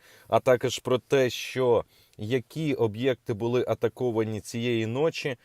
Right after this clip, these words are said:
чому, е, Кадиров злякався, і після того, як він заявляв, що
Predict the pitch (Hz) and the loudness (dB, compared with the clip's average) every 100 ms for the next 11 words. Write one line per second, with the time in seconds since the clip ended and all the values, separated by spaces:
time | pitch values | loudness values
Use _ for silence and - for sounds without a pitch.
0 | _ _ - - 143 143 156 165 139 110 | _ _ -10 0 2 2 0 2 2 2
1 | 98 87 98 101 101 98 92 85 135 117 | 2 2 0 2 2 2 0 2 2 2
2 | 135 135 110 95 80 92 123 - 123 98 | 4 6 6 2 0 2 2 4 4 4
3 | 92 - 127 - _ _ - 123 123 - | 2 -4 -6 -6 _ _ -6 -4 -2 -4
4 | 127 127 120 135 120 117 110 120 113 107 | -4 -2 0 0 0 0 0 -6 -4 0
5 | 110 113 113 104 - 110 | 0 2 2 0 0 2